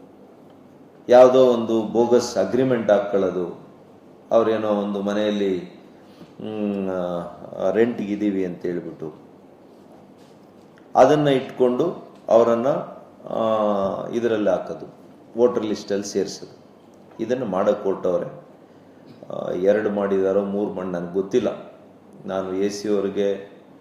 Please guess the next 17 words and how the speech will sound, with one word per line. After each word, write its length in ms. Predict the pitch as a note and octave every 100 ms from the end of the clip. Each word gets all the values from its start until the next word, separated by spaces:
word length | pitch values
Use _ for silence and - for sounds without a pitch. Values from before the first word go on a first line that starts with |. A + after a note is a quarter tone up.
| - - - - -
ರೆವಿನ್ಯೂ, 420 | G2 A2 A2 G#2
I 380 | G2 F2 F2 F#2
mean, 280 | E2+ E2 E2
ರಿಟರ್ನಿಂಗ್ 440 | F#2+ A#2 A#2 G#2+
ಆಫೀಸರ್ 440 | G2 G2 G2 G#2+
ಆಗಿರೋದ್ರಿಂದ 580 | G2+ G2 G2 G2 F#2+ G2
ಅವ್ರ 120 | A2+
ಪತ್ರ 380 | - - F#2+ -
ಕೂಡ 280 | G#2+ - G#2
ನಮ್ಮ 340 | A2 F#2+ F#2+
ಮಂಡಲ 220 | F#2 G2 F#2+
ಅಧ್ಯಕ್ಷರು 400 | F2+ G2 G2 F#2
ಕೊಟ್ಟಿದ್ದಾರೆ. 600 | A#2 A#2+ G2+ D2 D2+ - - - - - - - - - -
ಈಗಾಗಲೇ 400 | F#2 G2 G2+ G#2
ಅದು 200 | F#2 -
ಕೊಡಬೇಕು 500 | G#2+ G#2+ G#2+ G#2 F2+
ಅಂತೇಳಿ 540 | D#2+ D2+ D2+ D2 -